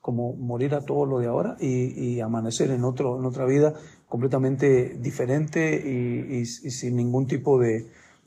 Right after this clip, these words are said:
de arraigo, sin ningún tipo de conocimiento, sin ningún tipo de relaciones. O sea,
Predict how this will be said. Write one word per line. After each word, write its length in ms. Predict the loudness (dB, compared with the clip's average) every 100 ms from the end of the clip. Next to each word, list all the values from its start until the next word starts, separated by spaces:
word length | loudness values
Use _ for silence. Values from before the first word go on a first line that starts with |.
| _
de 360 | -4 -2 0 -2
arraigo, 760 | -2 4 4 6 4 4 4
sin 100 | 0
ningún 180 | -2 -2
tipo 260 | -4 -2 -2
de 60 |
conocimiento, 760 | -2 -6 -8 -2 0 0 0 -4
sin 160 | -4
ningún 180 | -4 -4
tipo 220 | -6 -10
de 100 | -10
relaciones. 540 | -10 -6 -4 -4 -4 -10
O 120 | -12
sea, 220 | -8 -8